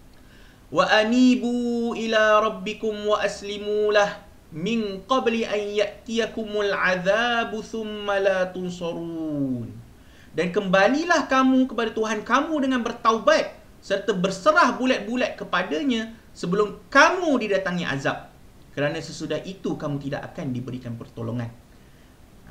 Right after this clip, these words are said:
Az-Zumar ayat lima puluh empat. Siapa baca ayat ni? Kan? Orang biasa dengar ayat yang lima puluh tiga kan? Tapi ayat lima puluh empat tu jarang orang nak bagi tahu. Keampunan Allah tadi,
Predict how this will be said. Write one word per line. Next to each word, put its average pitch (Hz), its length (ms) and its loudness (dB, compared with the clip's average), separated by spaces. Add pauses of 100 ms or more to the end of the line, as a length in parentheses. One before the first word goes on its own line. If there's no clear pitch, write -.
(160)
Az-Zumar 143 560 -4
ayat 123 220 -4
lima 120 160 -6
puluh 117 180 -8
empat. - 160 -16 (160)
Siapa 320 320 -4
baca 240 220 0
ayat 156 320 0
ni? 117 260 -6
Kan? 123 160 -6 (400)
Orang 240 240 2
biasa 220 240 2
dengar 214 240 0
ayat 185 240 2
yang 180 80 -2
lima 190 240 -2
puluh 202 160 -2
tiga 269 220 0
kan? 262 260 0
Tapi 233 160 -6
ayat 233 240 -2
lima 247 160 -4
puluh 269 160 0
empat 254 240 0
tu 262 80 -2
jarang 240 400 0
orang 180 220 -4
nak - 20 -6
bagi 175 240 -2
tahu. 131 140 -4 (1700)
Keampunan 277 560 0
Allah 254 320 2
tadi, 180 400 -2